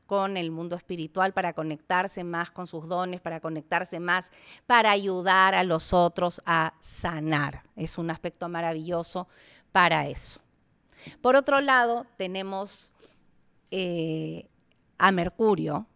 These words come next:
que todavía está en Escorpio, ya a finales del signo de Escorpio, recorriendo el signo de Escorpio, Mercurio, el planeta de la comunicación en Escorpio, analizando, profundizando, eh,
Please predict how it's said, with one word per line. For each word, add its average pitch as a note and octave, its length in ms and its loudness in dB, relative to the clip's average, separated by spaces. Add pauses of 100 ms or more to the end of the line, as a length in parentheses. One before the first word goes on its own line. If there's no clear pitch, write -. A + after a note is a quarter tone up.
(300)
que F3+ 120 -4
todavía E3+ 640 2
está D#3+ 300 2
en D#3 100 2
Escorpio, A#3+ 640 6
ya F#3 240 6
a F#3 180 4
finales F#3+ 760 4
del D#3+ 160 -2
signo E3+ 340 -6
de E3+ 80 -2
Escorpio, G3 680 0 (400)
recorriendo F#3 640 -2
el F#3 80 -8
signo F#3 240 -6
de F3 60 -4
Escorpio, E3+ 560 -4
Mercurio, F#3 400 -6
el F#3+ 80 -6
planeta E3 320 -4
de F3+ 60 -2
la F3 100 -2
comunicación D#3+ 640 -4
en F3+ 140 -2
Escorpio, F3+ 880 6 (360)
analizando, G3 1400 6
profundizando, F#3 1700 4 (360)
eh, F3 480 0